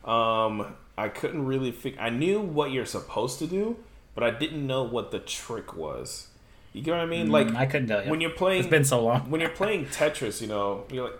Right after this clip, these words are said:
Speaker 1: everybody knows, oh, you fit the blocks together, and then if you, you know, fill up the line, then the line goes away. I mean, yeah, that's obvious. Everybody knows that. The trick
Speaker 2: Yes.
Speaker 1: to Tetris, though, is, like,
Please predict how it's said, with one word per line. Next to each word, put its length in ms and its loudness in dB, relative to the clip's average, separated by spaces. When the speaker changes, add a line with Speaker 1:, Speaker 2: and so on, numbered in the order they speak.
Speaker 1:
everybody 320 2
knows, 420 4
oh, 140 6
you 160 4
fit 180 -4
the 60 -2
blocks 320 4
together, 440 2
and 120 0
then 320 -2
if 120 -8
you, 320 -8
you 100 -8
know, 100 0
fill 160 0
up 120 -2
the 60 -4
line, 420 2
then 460 -2
the 220 -8
line 220 -2
goes 160 -4
away. 180 -10
I 40 -8
mean, 120 -8
yeah, 280 -2
that's 220 -2
obvious. 260 -2
Everybody 220 -6
knows 200 -2
that. 160 -4
The 80 -2
trick 540 2
Speaker 2:
Yes. 160 4
Speaker 1:
to 140 -4
Tetris, 340 -6
though, 320 -2
is, 460 -4
like, 440 -4